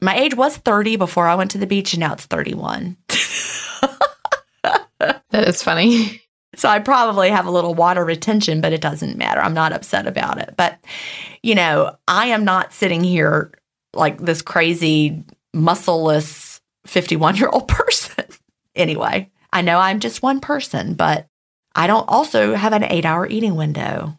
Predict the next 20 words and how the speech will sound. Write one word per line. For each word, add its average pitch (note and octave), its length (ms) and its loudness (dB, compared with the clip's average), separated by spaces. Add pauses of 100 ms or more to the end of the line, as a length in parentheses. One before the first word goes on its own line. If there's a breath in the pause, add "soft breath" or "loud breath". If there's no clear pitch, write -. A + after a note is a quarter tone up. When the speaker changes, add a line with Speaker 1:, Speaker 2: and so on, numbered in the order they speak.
(140)
Speaker 1:
day D3+ 160 0
after D3+ 300 -4
day D3 180 -4
after D3+ 260 -4
day D3 320 2
and D3+ 120 0
drinking D#3 260 0
my E3+ 140 0
zero-calorie E3 1200 0
sodas. F#3+ 560 -4
I - 80 0
don't. F#3 400 0
I D#3 80 0
drink D3+ 380 -2 (100)
black - 240 0
coffee. A#3 600 -2 (640)
I D3+ 100 0
drink D3+ 320 0
plain D#3+ 360 -2
water. A3+ 580 0